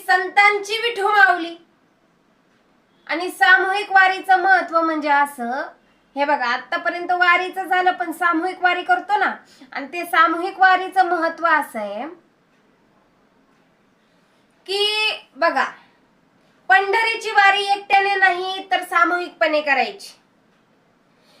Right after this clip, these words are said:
इथं वैयक्तिक नाही तर सामूहिक भक्तीला विशेष प्राधान्य, विशेष महत्त्व आहे.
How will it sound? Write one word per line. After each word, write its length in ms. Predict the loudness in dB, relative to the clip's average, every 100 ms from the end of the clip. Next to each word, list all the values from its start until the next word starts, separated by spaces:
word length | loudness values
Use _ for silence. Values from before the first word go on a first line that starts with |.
| _
इथं 360 | -10 -6 -4 2
वैयक्तिक 560 | 2 2 -4 -8 -8 0
नाही 400 | 0 0 -6 -2
तर 160 | 0 0
सामूहिक 720 | -2 2 4 2 -2 -4 -4
भक्तीला 500 | -4 -4 -6 -6 -2
विशेष 420 | -2 -4 -10 -12 -12
प्राधान्य, 720 | -2 0 0 -2 -4 -2 -2
विशेष 440 | -4 -10 -14 -12
महत्त्व 460 | -10 -8 -10 -10 -12
आहे. 260 | -12 -16